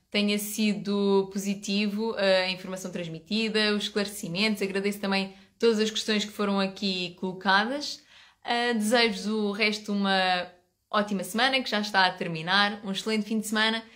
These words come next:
e, já sabem, independentemente do objetivo e da estratégia, não se esqueçam que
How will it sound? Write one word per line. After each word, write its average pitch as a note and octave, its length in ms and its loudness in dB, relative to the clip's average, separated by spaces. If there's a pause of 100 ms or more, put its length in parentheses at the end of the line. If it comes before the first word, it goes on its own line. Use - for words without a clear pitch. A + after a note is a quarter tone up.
(520)
e, A3 380 2 (160)
já G#3 180 2
sabem, E3 440 -2
independentemente G#3 880 0
do G3 100 0
objetivo F3+ 440 -2
e - 20 -10
da D#3 80 -12
estratégia, F#3+ 800 -2 (320)
não G3 260 -2
se G3 120 -2
esqueçam G3 340 -2
que F3 100 -12